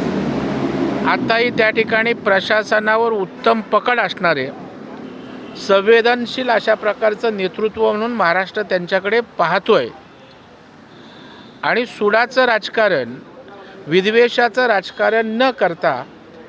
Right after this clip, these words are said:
महाराष्ट्राला विकासाकडं नेण्याचं राजकारण ते करतायत. आणि मला वाटतं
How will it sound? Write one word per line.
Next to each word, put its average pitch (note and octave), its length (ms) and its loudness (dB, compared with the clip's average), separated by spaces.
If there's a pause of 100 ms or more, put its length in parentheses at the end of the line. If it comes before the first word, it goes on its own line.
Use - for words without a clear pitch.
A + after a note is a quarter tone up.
(400)
महाराष्ट्राला A3 840 2
विकासाकडं G#3+ 840 0
नेण्याचं G#3 400 0
राजकारण F3 500 0
ते F3 120 -2
करतायत. C#3 500 0 (920)
आणि A3 160 0
मला G#3 320 2
वाटतं A3 680 2